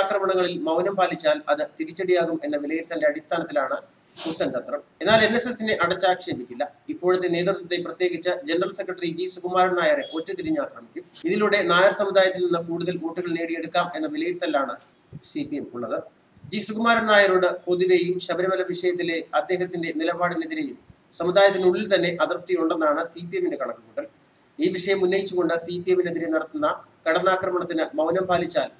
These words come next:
ആ സമുദായത്തിനുള്ളിൽ മാത്രമല്ല, പൊതുസമൂഹത്തിലും അപമാനിക്കപ്പെടുമെന്നാണ് സി പി എമ്മിന്റെ കണക്കുകൂട്ടൽ.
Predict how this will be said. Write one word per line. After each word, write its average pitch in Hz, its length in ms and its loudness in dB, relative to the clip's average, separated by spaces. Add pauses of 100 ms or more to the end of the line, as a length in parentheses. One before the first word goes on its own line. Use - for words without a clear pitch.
(260)
ആ 175 80 4 (100)
സമുദായത്തിനുള്ളിൽ 196 600 4 (100)
മാത്രമല്ല, 170 440 2 (160)
പൊതുസമൂഹത്തിലും 180 640 -2 (160)
അപമാനിക്കപ്പെടുമെന്നാണ് 170 880 0 (120)
സി 160 140 -12
പി 170 80 -14
എമ്മിന്റെ 143 240 -4
കണക്കുകൂട്ടൽ. 139 480 -8